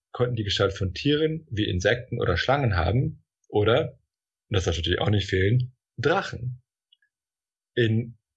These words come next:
späteren Zeiten aber hat man sich dann eher meist wie deformierte Menschen vorgestellt. Und wie man sich denken kann,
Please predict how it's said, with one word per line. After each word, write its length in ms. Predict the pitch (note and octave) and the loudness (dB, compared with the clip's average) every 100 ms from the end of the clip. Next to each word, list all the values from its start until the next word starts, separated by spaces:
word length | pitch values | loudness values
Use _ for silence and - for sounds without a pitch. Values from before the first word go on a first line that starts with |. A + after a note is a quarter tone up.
| _ | _
späteren 680 | - - - B2 A#2+ B2 G#2+ | -6 -2 2 2 2 0 0
Zeiten 420 | - F#2 F#2 - | 0 0 0 -2
aber 460 | - F#2+ A2+ C3 - _ _ - | 0 4 4 2 -2 _ _ -4
hat 180 | B2 C3+ | 0 2
man 120 | B2+ | 2
sich 100 | B2 | 2
dann 200 | B2 B2+ | 0 2
eher 160 | A#2 | 2
meist 480 | G#2+ G#2 G#2+ A2 - | 2 2 2 0 -4
wie 240 | A2 - - | -4 -4 -4
deformierte 540 | A2 - G#2 A2+ G#2+ G2 | -4 0 0 2 0 0
Menschen 400 | F2+ F2+ - G#2 | 0 0 -2 -2
vorgestellt. 800 | E2+ E2 E2 - G#1 - - _ _ _ _ _ _ _ _ _ _ _ - | 0 0 0 -2 -2 -4 -10 _ _ _ _ _ _ _ _ _ _ _ 2
Und 600 | G#2+ G#2+ A2 G#2 - - _ _ - | 4 4 4 0 -6 -18 _ _ -4
wie 160 | A#2+ | 0
man 120 | A2+ G2 | 0 0
sich 140 | F#2 | 0
denken 300 | D#3+ F3+ C3 | -2 -2 -2
kann, 460 | C#3 C3 C3+ C3+ | 0 2 0 -8